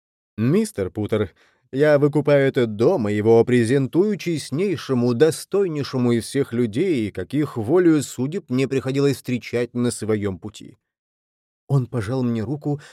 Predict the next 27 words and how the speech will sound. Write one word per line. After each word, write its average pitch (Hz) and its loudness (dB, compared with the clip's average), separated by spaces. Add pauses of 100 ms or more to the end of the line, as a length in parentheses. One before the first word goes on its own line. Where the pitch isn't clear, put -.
(140)
и 120 -2
сказал, 131 -4
что 156 -2
он 156 0
надеется, 156 -4
мы 156 -2
с 170 -6
супругой 151 -4
ещё 156 -6
много 147 -2
лет 147 -4
будем 107 -4
пользоваться 135 -4 (140)
благами 120 -4
этого 120 -12
дома. - -20 (300)
Сердце - -6
моё 139 2
было 156 2
так 160 -6
полно, 127 -2
что - -8
я 151 -2
даже 165 -2
не 165 -2
мог 156 -4
благодарить, 143 -4